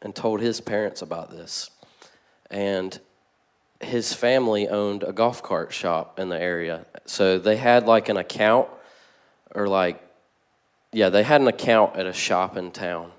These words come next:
And this shop was literally walking distance from my house. So they called my parents. His parents called my parents. They're like, "Hey,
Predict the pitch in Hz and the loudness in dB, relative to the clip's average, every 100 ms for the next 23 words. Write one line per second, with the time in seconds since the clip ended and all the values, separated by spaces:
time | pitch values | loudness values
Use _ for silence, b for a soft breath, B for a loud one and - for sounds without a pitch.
0 | - 98 110 - - 117 - 98 - 104 | -10 -6 -4 0 6 6 4 -2 -4 0
1 | 107 101 85 95 95 95 90 90 92 98 | 2 0 4 4 4 -2 -12 -10 -6 -6
2 | - - 87 85 85 95 85 78 - - | -8 -6 -4 -4 -4 -6 -10 -10 -14 -16
3 | b b b b b b b - 107 117 | b b b b b b b -4 0 2
4 | 123 113 113 107 - 110 95 - - - | 4 6 6 2 0 -2 -2 -4 -8 -10
5 | - _ _ _ _ _ _ _ _ _ | -10 _ _ _ _ _ _ _ _ _
6 | _ - - - - 113 - 117 107 - | _ -20 -20 -14 -10 -6 0 2 2 0
7 | 110 98 98 104 95 85 - - - _ | 0 0 -2 -4 -8 -8 -12 -16 -18 _
8 | _ _ _ - 104 98 90 104 101 | _ _ _ -8 -2 -2 -2 -2 -2